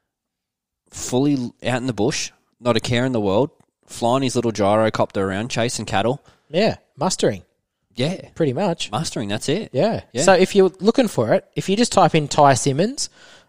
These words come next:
Speaker 2: and or Outback Stories into your podcast player, be it Spotify, whatever, uh, I use Apple Podcasts, chuck it in there, you'll find it. And it was pretty cool. Like, and it was an interesting
Speaker 1: It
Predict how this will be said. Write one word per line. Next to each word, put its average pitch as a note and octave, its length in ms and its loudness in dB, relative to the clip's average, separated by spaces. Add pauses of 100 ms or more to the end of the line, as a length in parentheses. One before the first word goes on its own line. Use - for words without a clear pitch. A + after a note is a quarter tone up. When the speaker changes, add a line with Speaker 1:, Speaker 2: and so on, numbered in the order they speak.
(120)
Speaker 2:
and C3 200 -2 (140)
or C3+ 400 6 (160)
Outback C3 420 2
Stories C#3 640 -2
into C#3+ 260 0
your A2+ 200 2
podcast B2+ 560 0
player, E3+ 300 4
be A#2 180 -4
it G2+ 100 -8
Spotify, A2 800 0
whatever, G#2+ 400 -4 (500)
uh, G#2 260 -2
I G#2+ 80 0
use G#2+ 200 0
Apple G#2 220 -4
Podcasts, A2+ 720 -6 (720)
chuck F#3+ 220 2
it - 20 2
in C3+ 100 4
there, B2+ 120 4
you'll D3 160 2
find D#3 360 2
it. - 200 -4
And D#3+ 120 0
it G3 60 -2
was A#3 100 -4
pretty F#4 220 2
cool. C4+ 300 0
Like, D#3 260 2 (180)
and B3 140 6
it C4 60 4
was B3 100 2
an C4 120 2
interesting G#3+ 600 0
Speaker 1:
It - 60 -20